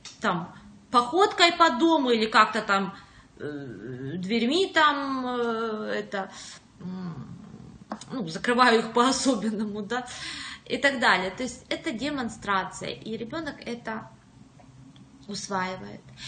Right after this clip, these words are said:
И усваивает ту вторичную выгоду, которую получает мама. Вот она обиделась, она три дня разго-, не разговаривает, и уже вот муж подсуетился, там с кофе прибежал,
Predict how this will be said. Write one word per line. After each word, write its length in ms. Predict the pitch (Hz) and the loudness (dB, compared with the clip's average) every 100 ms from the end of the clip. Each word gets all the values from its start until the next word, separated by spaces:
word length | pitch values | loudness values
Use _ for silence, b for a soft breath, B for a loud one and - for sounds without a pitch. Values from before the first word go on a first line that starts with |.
| B | B
И 60 | 330 | -2
усваивает 680 | 359 392 466 440 403 - | -2 0 0 0 -2 -8
ту 80 | - | -10
вторичную 520 | 381 392 359 - 370 | -6 -2 -2 -2 -4
выгоду, 480 | 277 285 285 311 311 | -2 -2 -2 -4 -4
которую 340 | 285 277 254 240 | -8 -4 -6 -4
получает 520 | 220 233 320 339 - | -6 -2 -2 -2 -2
мама. 380 | 208 208 208 - | -4 -2 -6 -6
Вот 180 | 330 311 | -2 0
она 220 | 247 226 | 0 0
обиделась, 480 | 190 208 254 339 294 | -2 -6 -6 -6 -6
она 160 | 240 | -8
три 160 | 233 226 | -6 -4
дня 280 | 208 226 208 | 2 4 2
разго-, 280 | 185 - | -2 -6
не 140 | 208 214 | -4 -4
разговаривает, 640 | 202 190 185 190 269 349 - | -4 -4 -2 -2 -2 -4 -6
и 100 | 277 | -4
уже 300 | 381 330 277 | -2 0 0
вот 260 | 262 277 - | 0 -6 -6
муж 260 | 415 370 - | -6 -6 -6
подсуетился, 800 | 330 370 330 330 339 330 - | -6 0 0 0 -2 -4 -8
там 200 | - 302 | -12 -10
с 100 | 320 | -10
кофе 320 | - 311 302 294 | -2 -2 0 -4
прибежал, 600 | 285 262 294 294 285 | -4 0 2 4 4